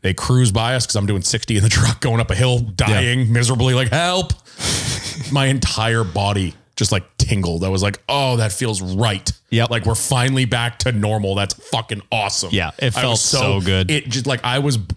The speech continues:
Speaker 1: kinda getting bored on the ride. That just lit a fire under my ass.
Speaker 2: It
Speaker 1: I
Speaker 2: was
Speaker 1: was
Speaker 2: so overwhelming, like,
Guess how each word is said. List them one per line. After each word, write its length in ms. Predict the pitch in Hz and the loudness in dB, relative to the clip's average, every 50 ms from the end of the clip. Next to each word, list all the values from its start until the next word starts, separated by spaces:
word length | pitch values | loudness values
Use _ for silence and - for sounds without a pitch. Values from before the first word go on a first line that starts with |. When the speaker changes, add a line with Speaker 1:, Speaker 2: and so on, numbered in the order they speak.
| - - - | -10 -6 -2
Speaker 1:
kinda 220 | - 123 120 120 120 | -2 0 0 0 0
getting 200 | 120 - 117 107 | -2 -4 -4 -4
bored 280 | - 104 101 110 113 | -2 -2 0 0 0
on 80 | 113 110 | 0 0
the 80 | 104 98 | 0 -2
ride. 440 | 101 101 104 107 117 117 110 101 | 0 0 0 0 0 -2 -2 -2
That 260 | 98 107 104 107 - - | -2 -2 -2 -2 -4 -4
just 160 | 107 104 - - _ - | -6 -6 -6 -8 _ -6
lit 320 | 127 117 107 107 107 107 | -2 0 2 2 2 2
a 40 | 101 | 0
fire 360 | - - 110 104 95 95 92 | -2 -2 -2 -2 -2 -2 -2
under 200 | 92 92 90 90 | -4 -4 -4 -6
my 180 | 87 90 87 85 | -6 -6 -6 -6
ass. 160 | 87 90 87 - | -4 0 2 2
Speaker 2:
It 80 | 139 | 4
Speaker 1:
I 60 | 139 | 4
Speaker 2:
was 100 | 147 135 | 4 4
Speaker 1:
was 80 | 117 101 | 4 2
Speaker 2:
so 260 | - - 139 135 147 | 2 2 2 2 2
overwhelming, 840 | 147 123 139 139 135 120 120 113 107 104 98 101 101 107 107 107 104 | 2 2 2 2 2 4 4 4 4 4 2 2 2 4 4 4 4
like, 260 | 101 98 98 - | 4 2 2 0